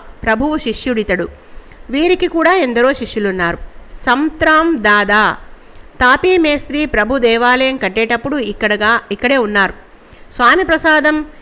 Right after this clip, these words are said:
ఎలా లభించిందో తెలియదు గాని ఈయన ఒక గొప్ప సాధు తత్పరుడై అనేక వేల మంది శిష్యులను సన్మార్గంలో నడిపించారు. ఇలా ఎందరో మాణిక్య ప్రభువు వారికి భక్తులై వారి సేవలో తరించారు.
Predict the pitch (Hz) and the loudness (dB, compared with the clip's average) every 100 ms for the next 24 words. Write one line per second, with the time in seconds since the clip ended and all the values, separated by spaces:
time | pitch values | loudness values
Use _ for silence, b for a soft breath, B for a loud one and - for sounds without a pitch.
0 | B 208 247 277 277 220 254 262 277 269 | B 0 2 4 4 0 -2 -4 -2 0
1 | 269 202 208 226 226 262 311 262 247 220 | 0 0 0 0 0 0 0 0 -2 -2
2 | 202 220 269 - 190 220 269 285 - 247 | -4 -2 -4 0 2 2 0 -2 0 0
3 | 247 302 285 B B B 190 226 277 349 | 2 2 0 B B B -4 -2 0 0
4 | 349 294 277 262 247 233 226 220 - 277 | 0 2 2 2 -2 -4 -4 -6 -4 -4
5 | 277 240 190 202 220 226 220 220 220 190 | -4 -2 -4 0 0 0 -2 -2 -2 -2
6 | 185 208 208 190 165 B B B B 226 | -4 -6 -2 -2 -2 B B B B 2
7 | 254 233 196 214 254 311 349 240 226 277 | 4 4 2 0 4 4 4 4 4 2
8 | 302 302 269 254 247 233 220 214 208 196 | -2 -2 0 2 2 4 2 2 -2 -4
9 | 208 247 240 220 208 196 185 208 226 220 | -4 -2 0 2 2 0 -2 -4 -2 -2
10 | 202 190 226 226 208 | -2 -2 -2 0 0